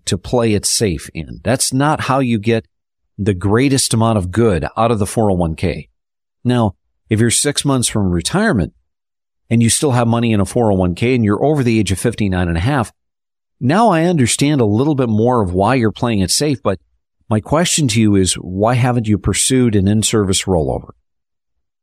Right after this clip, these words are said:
That's the opportunity that you're given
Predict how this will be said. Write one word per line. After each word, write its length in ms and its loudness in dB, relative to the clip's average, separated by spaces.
That's 200 -2
the 180 2
opportunity 840 0
that 180 -2
you're 180 -4
given 640 -2